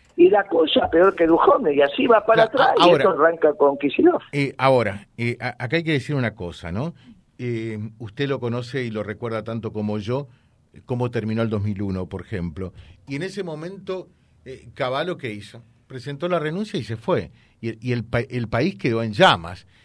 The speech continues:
Speaker 2: Y lo que hacen los ministros
Speaker 1: No,
Speaker 2: de
Speaker 1: lo
Speaker 2: Econ-
Speaker 1: echaron. No, no, no lo echaron a Cavallo.
Speaker 2: Bueno,
Speaker 1: No,
Speaker 2: sí,
Speaker 1: no,
Speaker 2: sí,
Speaker 1: presentó la
Speaker 2: lo, lo
Speaker 1: renuncia,
Speaker 2: echaron,
Speaker 1: lo
Speaker 2: sí.
Speaker 1: echaron. Bueno, no
Speaker 2: Co-,
Speaker 1: es lo mismo, <laughs> pará, lo
Speaker 2: Está,
Speaker 1: echaron.
Speaker 2: bueno, está bien. Lo echaron,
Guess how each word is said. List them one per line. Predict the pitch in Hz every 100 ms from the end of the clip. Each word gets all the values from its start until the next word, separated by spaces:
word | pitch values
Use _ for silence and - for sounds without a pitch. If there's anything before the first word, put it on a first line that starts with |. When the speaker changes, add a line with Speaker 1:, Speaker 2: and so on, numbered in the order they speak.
| _
Speaker 2:
Y | -
lo | 156
que | 160
hacen | 226 202
los |
ministros | 143 151 147
Speaker 1:
No, | 160
Speaker 2:
de | 123
Speaker 1:
lo |
Speaker 2:
Econ- | 143
Speaker 1:
echaron. | 143 170 120 98 82 _ -
No, | 117 110
no, | 110 95 117
no | 117
lo |
echaron | 98 - 123 107 92
a |
Cavallo. | 90 92
Speaker 2:
Bueno, | 208 180
Speaker 1:
No, | 98
Speaker 2:
sí, | 180
Speaker 1:
no, |
Speaker 2:
sí, | -
Speaker 1:
presentó | - 131 82 127
la | 113
Speaker 2:
lo, |
lo | 107
Speaker 1:
renuncia, | 135 139 151
Speaker 2:
echaron, | 113 95
Speaker 1:
lo |
Speaker 2:
sí. | - 117
Speaker 1:
echaron. | 78
Bueno, | 123 139 117
no | 127
Speaker 2:
Co-, | 240
Speaker 1:
es | 190
lo | 110
mismo, | 107 120 87 87
<laughs> | -
pará, | 98 - 110 -
lo | 143
Speaker 2:
Está, | -
Speaker 1:
echaron. | - 151 101
Speaker 2:
bueno, | - _
está | _ 120
bien. | 110 87 -
Lo | 139
echaron, | 147 175 180 190